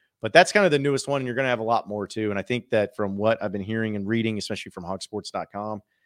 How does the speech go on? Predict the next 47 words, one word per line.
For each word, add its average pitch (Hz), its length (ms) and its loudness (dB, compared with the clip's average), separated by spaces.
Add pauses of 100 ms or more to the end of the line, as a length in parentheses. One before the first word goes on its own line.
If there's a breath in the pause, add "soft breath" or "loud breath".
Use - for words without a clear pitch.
(320)
that 104 180 2
there's 101 220 0
going 113 220 -2
to 107 100 -6
be 104 160 -2
some 98 320 -4
names 107 320 -2
in 101 80 -4
there 98 160 -2
that 95 220 -6
people 101 180 -6
are 95 80 -2
gonna 92 160 -4
be 87 120 -6
really 87 200 -6
impressed 80 340 -8
by. 50 200 -10 (800)
So 123 100 -2
we'll 113 80 -2
see 185 140 4
how 208 80 10
that 160 180 8
plays 104 220 0
out. 71 180 -8 (500 soft breath)
But 160 300 8 (540)
I, 160 220 8
I 160 120 8
just 233 180 -4
think 165 180 0
that 117 260 6 (520)
the 110 460 4 (100)
few 202 160 2
things 175 240 0
that 143 100 -4
stood 143 160 2
out 127 100 6
to - 80 -10
me 127 60 -2
about 113 160 0
this 104 160 -8
recruiting 104 300 -6
class 98 240 -6
is, 95 100 -10
one, 147 200 -2
you 143 100 -2
got 131 240 6
those, 113 240 -2